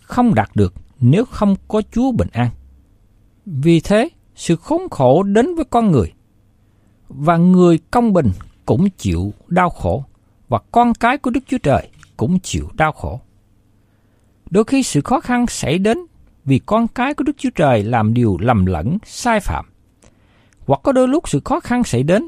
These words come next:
bởi vì sự đoán phạt của Đức Chúa Trời trên con cái của Ngài. Như trong sách Cô-rinh-tô thứ nhất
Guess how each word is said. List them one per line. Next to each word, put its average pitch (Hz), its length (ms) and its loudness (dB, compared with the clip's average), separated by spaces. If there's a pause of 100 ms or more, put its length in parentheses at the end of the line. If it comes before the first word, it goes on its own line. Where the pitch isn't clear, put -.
bởi 143 260 2
vì 127 200 2
sự - 180 -4
đoán 214 280 0
phạt 95 300 0
của 185 80 -6
Đức 240 160 -6
Chúa 269 140 -6
Trời 110 320 -2
trên 180 200 -2
con 180 240 -2
cái 190 240 -6
của 160 160 -8
Ngài. 101 200 -2 (1120)
Như 208 140 2
trong 226 220 0
sách 262 140 -4 (180)
Cô-rinh-tô 214 440 0
thứ 247 120 -6
nhất 285 160 -4